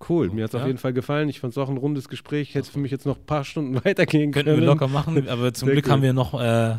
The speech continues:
Speaker 2: ein paar Jahre, wo wir das noch machen können.
Speaker 1: Ja.
Speaker 2: So, wir haben ja noch Zeit. Ähm, aber für heute würde ich dich als letztes noch fragen, was Made in Germany für dich heißen könnte.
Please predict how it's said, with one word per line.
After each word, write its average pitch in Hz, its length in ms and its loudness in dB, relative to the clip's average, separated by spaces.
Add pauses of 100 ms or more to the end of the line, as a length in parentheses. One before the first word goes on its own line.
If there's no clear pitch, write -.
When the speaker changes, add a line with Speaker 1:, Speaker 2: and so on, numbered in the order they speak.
(320)
Speaker 2:
ein 127 100 -12
paar 127 140 2
Jahre, 131 360 2
wo 127 80 -6
wir 123 80 -8
das 120 160 -12
noch 113 80 -14
machen 139 300 -10
können. 143 160 -2
Speaker 1:
Ja. 139 80 -6 (220)
Speaker 2:
So, 139 280 -16
wir 120 60 -14
haben 123 80 -14
ja 123 40 -14
noch 117 140 -18
Zeit. 143 280 -14 (840)
Ähm, 120 580 0 (180)
aber 120 160 -2
für 120 140 -2
heute 180 260 2
würde 170 120 -2
ich 151 60 -2
dich - 220 -8
als 127 140 -6
letztes 151 460 -2
noch 143 120 -4
fragen, 143 360 -8
was 131 160 -6
Made 127 180 -2
in 117 80 -6
Germany 120 340 -6
für - 140 -14
dich 101 220 -14
heißen 98 420 -14
könnte. 98 400 -12